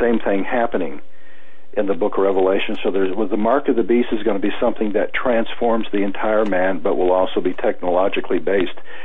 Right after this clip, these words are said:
And one of the things I just saw yesterday,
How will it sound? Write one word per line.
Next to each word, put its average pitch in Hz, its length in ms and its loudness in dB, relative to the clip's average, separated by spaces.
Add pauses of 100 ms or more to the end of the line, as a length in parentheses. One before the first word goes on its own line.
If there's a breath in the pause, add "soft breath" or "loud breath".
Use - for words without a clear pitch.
(200 loud breath)
And 98 140 2
one 147 180 4
of 160 80 4
the - 60 -6
things 123 260 4
I 101 120 4
just 120 420 0
saw 117 420 2 (300)
yesterday, 104 760 -2